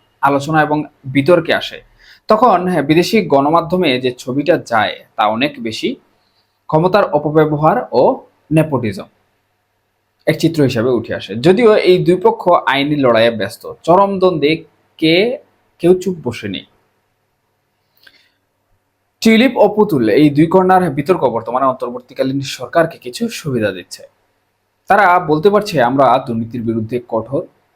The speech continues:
পুতুলের বিরুদ্ধে ব্যবস্থা নিতে ডাব্লিউএইচও কে তারাই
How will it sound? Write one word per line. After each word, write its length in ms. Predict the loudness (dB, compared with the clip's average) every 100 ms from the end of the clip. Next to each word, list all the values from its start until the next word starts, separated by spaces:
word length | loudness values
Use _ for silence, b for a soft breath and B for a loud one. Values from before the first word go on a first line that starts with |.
| _ _ _ _ _ _ _ _
পুতুলের 680 | 0 2 4 4 2 -6 -6
বিরুদ্ধে 600 | 2 4 4 4 2 2 0
ব্যবস্থা 720 | 2 2 2 -2 -8 -4 0
নিতে 400 | 0 0 0 0
ডাব্লিউএইচও 800 | 0 0 0 -2 0 -2 -2 -4
কে 360 | -4 -6 -8 -4
তারাই 360 | 0 2 0